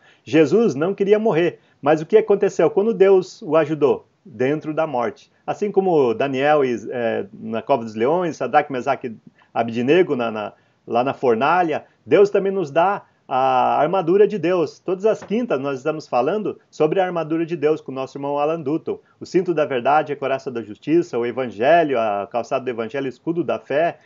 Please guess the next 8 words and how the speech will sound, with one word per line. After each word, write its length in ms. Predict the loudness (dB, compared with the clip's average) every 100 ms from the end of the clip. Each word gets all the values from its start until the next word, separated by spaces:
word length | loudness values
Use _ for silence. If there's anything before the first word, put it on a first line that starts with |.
| _
o 60 | -2
capacete 580 | 0 2 -2 -2 -4 -4
da 160 | -6
salvação, 720 | -2 -4 -2 -4 -2 -2 -2 -8 _ _
a 120 | -4 -4
espada 440 | 2 4 4 2
do 100 | -4
Espírito 600 | -6 -4 -4 -4 -6 -14